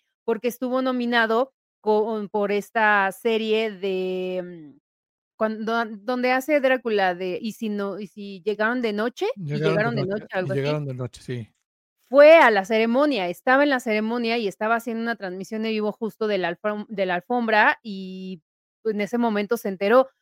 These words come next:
Speaker 1: pero muchos lo empezaron a atacar en redes sociales porque no estaba dando,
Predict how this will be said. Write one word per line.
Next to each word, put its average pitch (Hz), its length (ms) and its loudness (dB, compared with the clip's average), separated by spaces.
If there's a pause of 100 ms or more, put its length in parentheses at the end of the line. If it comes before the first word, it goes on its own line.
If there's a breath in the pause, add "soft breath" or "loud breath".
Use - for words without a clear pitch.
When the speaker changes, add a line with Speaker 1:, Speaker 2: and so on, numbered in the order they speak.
(160)
Speaker 1:
pero 214 320 2
muchos 285 560 2
lo 269 80 0
empezaron 233 400 0
a 254 40 2
atacar 233 380 0
en 240 140 -4
redes 226 200 -2
sociales 240 600 0
porque 233 600 0
no 208 120 -8
estaba 160 400 -10
dando, 175 440 -4